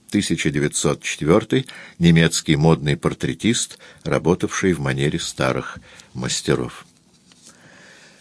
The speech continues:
Господа, я ужасно отклонился. Отклонился от цели своего приезда. Считайте мою болтливость за признак того, что я поставил крест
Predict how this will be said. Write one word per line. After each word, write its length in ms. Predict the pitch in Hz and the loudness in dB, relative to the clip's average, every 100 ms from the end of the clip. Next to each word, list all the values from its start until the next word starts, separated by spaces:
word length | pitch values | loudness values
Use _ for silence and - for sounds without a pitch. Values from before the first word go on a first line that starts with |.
| _ _ _ _ _ _ - | _ _ _ _ _ _ -10
Господа, 440 | 90 - 117 101 | -6 0 4 6
я 180 | 85 101 | 6 8
ужасно 500 | 110 92 147 - 139 | 6 6 4 4 2
отклонился. 760 | 135 - 110 98 78 65 - - - - _ _ _ - - | 0 2 2 4 4 2 -6 -10 -16 -20 _ _ _ -20 -2
Отклонился 840 | 90 85 208 95 110 151 156 - 113 | 0 2 4 6 8 6 6 4 2
от 120 | - | 2
цели 340 | - 107 131 | 4 6 6
своего 460 | 131 - 104 104 110 | 4 2 4 4 2
приезда. 560 | - 87 71 55 64 - _ _ _ _ - - - | 0 0 0 0 -6 -14 _ _ _ _ -20 -20 -8
Считайте 600 | - - 101 127 135 135 | -2 2 4 6 6 4
мою 240 | 131 135 | 6 6
болтливость 840 | 131 135 127 113 120 127 - - - - | 8 6 6 6 6 6 0 -4 -10 -4
за 240 | 90 101 | 2 2
признак 440 | 98 113 113 117 | 4 2 2 0
того, 280 | - 92 98 | 4 6 6
что 220 | 107 - | 4 4
я 320 | 92 90 104 104 | 4 6 6 4
поставил 600 | 104 92 - 104 104 98 | 4 2 4 6 6 4
крест 680 | - 87 92 82 - - | 4 6 6 4 -4 -8